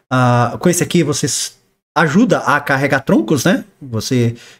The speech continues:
firma aqui por cima com os troncos. Temos esse aqui pra fardos redondos. Esse aqui também fardos redondos, essa pinça, né?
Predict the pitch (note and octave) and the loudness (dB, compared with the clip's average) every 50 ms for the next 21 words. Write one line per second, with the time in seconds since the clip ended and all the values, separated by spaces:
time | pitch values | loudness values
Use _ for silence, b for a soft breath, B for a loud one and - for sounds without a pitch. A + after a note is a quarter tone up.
0 | B - - D#3+ D#3+ D3+ D3 C#3 - D#3 A#2+ E3+ F3 C#3+ - - E3 D#3 C#3+ B2+ | B -2 0 2 2 2 0 -2 -2 -2 2 2 2 2 2 0 2 0 0 0
1 | - D#3 E3 F3 E3+ F3+ - F#3 G#3 G#3 G#3 G#3 G3+ F3+ - B B B B B | 0 0 0 0 0 0 2 2 2 2 2 2 0 0 -2 B B B B B
2 | B B B _ _ _ E3+ E3 D#3+ D#3+ F3 E3+ E3+ D#3 - E3 B2+ C#3+ C3+ - | B B B _ _ _ 0 2 2 2 2 0 0 0 0 0 0 -2 -2 0
3 | D#3+ D3 C#3+ C#3 C#3 B2 A#2+ - - - C3+ E3+ A3 G#3 F#3+ F#3 F#3+ F#3+ F3+ F3+ | 0 0 0 0 -2 -2 -4 -6 -6 -2 0 2 2 4 4 4 4 4 4 2
4 | F3+ E3+ F3+ - - b b b b b b _ _ _ - D#3 - F3 D#3+ - | 2 0 -2 -6 -14 b b b b b b _ _ _ -4 -2 0 0 0 2
5 | F3 E3 - F3 - - G3+ G3+ F#3 E3+ F#3 G3 F#3+ F#3+ - D3+ C#3 C3+ C#3 D3 | 0 -2 -2 -2 0 0 2 4 4 4 2 2 0 0 0 0 0 0 0 -2
6 | C3 - - F#3+ G3 F#3+ F3 F3 F3 D#3+ C#3+ - C3+ A#2+ - - - - - G3 | -2 0 0 0 2 2 2 2 2 0 0 0 0 0 0 -2 -4 0 2 4
7 | A3 A#3 - - - C3+ B2+ D3 G3+ D4+ | 4 4 4 2 0 2 2 2 2 2